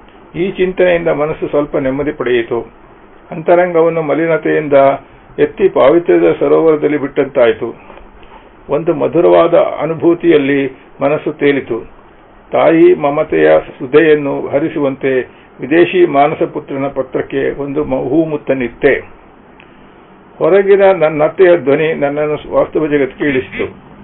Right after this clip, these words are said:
ಕೋಣೆ ಒಳಗೆ ಸೇರ್ಕೊಂಡು ಕಾಗದ ಓದ್ತಾ ಇದ್ದಾಳೆ ನೋಡು, ಅಡಿಗೆ ಮನೆ ಕೆಲಸ ಎಲ್ಲ ಅರ್ಧಂಬರ್ಧ ಮಾಡಿ,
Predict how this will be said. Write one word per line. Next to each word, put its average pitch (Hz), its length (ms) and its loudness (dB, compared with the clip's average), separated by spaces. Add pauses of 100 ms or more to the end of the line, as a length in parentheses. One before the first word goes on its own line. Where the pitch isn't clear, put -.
(420)
ಕೋಣೆ 180 220 2
ಒಳಗೆ 175 360 4
ಸೇರ್ಕೊಂಡು 160 500 0
ಕಾಗದ 147 340 0
ಓದ್ತಾ 151 440 2
ಇದ್ದಾಳೆ 143 320 4
ನೋಡು, 135 320 0
ಅಡಿಗೆ 143 440 -2
ಮನೆ 151 240 -4
ಕೆಲಸ 139 300 -4
ಎಲ್ಲ 139 440 2
ಅರ್ಧಂಬರ್ಧ 143 440 -2
ಮಾಡಿ, 139 440 -2